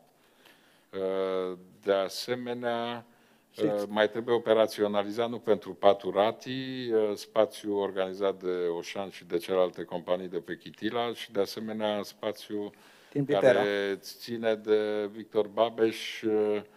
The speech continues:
Speaker 1: din Pipera.
Speaker 2: Da, acolo sunt cinci sute de paturi, să operaționalizăm într-o primă fază o sută și în cursul săptămânilor viitoare până la cinci sute.
Speaker 1: Deci trebuie crescut numărul de paturi și pe zone unde, evident, e creșterea, Brașov.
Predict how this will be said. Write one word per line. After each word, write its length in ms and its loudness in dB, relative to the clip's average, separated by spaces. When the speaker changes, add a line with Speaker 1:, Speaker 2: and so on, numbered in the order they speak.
Speaker 1:
din 140 -4
Pipera. 520 2
Speaker 2:
Da, 160 0
acolo 320 2
sunt 200 0
cinci 160 2
sute 120 -2
de 120 4
paturi, 380 0
să 120 2
operaționalizăm 680 4
într-o 160 0
primă 220 4
fază 260 4
o 120 4
sută 320 0
și 160 0
în 360 -2
cursul 260 -10
săptămânilor 460 -2
viitoare 500 4
până 140 4
la 100 6
cinci 200 0
sute. 320 -16
Speaker 1:
Deci 140 -4
trebuie 240 -2
crescut 440 -2
numărul 280 2
de 100 0
paturi 440 2
și 220 -8
pe 640 2
zone 300 4
unde, 260 0
evident, 440 -4
e 80 -4
creșterea, 460 0
Brașov. 600 0